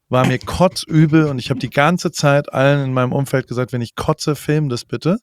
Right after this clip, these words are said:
Das ist wichtig.“ Und ich war wirklich <laughs> durchgehend einfach, also von Fun war beim Ra-,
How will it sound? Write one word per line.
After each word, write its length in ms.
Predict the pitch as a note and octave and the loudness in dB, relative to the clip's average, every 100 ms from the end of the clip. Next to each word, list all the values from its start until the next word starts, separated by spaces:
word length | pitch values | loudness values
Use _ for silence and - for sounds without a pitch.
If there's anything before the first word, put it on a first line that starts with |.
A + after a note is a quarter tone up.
| _ - - _ | _ -20 -20 _
Das 120 | A#2 | -6
ist 140 | B2 | 0
wichtig.“ 380 | C#3 E3 D#3 D#3 | 0 0 -2 -4
Und 120 | - | -6
ich 120 | B2+ - | -4 0
war 280 | C3+ A#2+ | 0 0
wirklich 580 | C3 E3 - D#3+ E3 - - - - _ - | 0 0 0 -4 -4 -6 -14 -20 -20 _ -20
<laughs> 480 | _ _ _ - - | _ _ _ -20 2
durchgehend 1000 | F3+ A3 - - D3+ - E3+ E3 G#3+ - - - - | 4 4 2 2 4 6 4 0 -6 -8 -14 -20 -4
einfach, 460 | C#3+ E3 F3 D#3+ | 0 0 0 -2
also 220 | - B2+ A2 | -2 -4 -2
von 180 | B2+ | -4
Fun 560 | A#2 - F#3 G3+ B2 F2+ _ _ _ _ _ _ | -4 -2 2 2 0 -8 _ _ _ _ _ _
war 520 | A#2+ C3 D3+ C3 E3 - _ | -2 2 4 4 0 -2 _
beim 180 | - A#2+ | -2 -2
Ra-, 220 | A#2 B2 | -2 -4